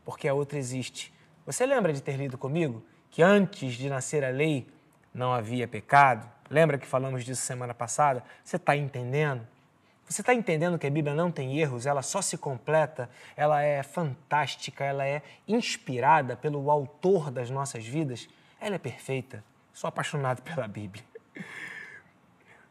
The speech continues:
Bom, caminhando dentro dessa definição do que é pecado, dentro da definição de como o pecado teve a sua origem, dentro da definição da origem do pecado na raça humana,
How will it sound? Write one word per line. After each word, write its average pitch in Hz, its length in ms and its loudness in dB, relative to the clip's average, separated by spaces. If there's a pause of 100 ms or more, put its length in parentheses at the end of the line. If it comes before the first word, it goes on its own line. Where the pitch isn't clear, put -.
(240)
Bom, 185 460 8 (360)
caminhando 247 800 10 (580)
dentro 226 520 8
dessa 202 240 8
definição 196 540 2
do 185 80 -2
que 196 80 -2
é 190 40 2
pecado, 165 720 8 (260)
dentro 220 260 8
da 220 100 4
definição 196 560 2
de 185 60 0
como 208 200 6
o 190 40 -2
pecado 180 420 4
teve 180 140 0
a 175 40 0
sua 175 160 -2
origem, 165 480 0 (200)
dentro 233 320 8
da 254 40 2
definição 214 560 4
da 196 160 8
origem 196 260 2
do 202 100 2
pecado 185 360 2
na 185 80 0
raça 180 280 0
humana, 170 420 4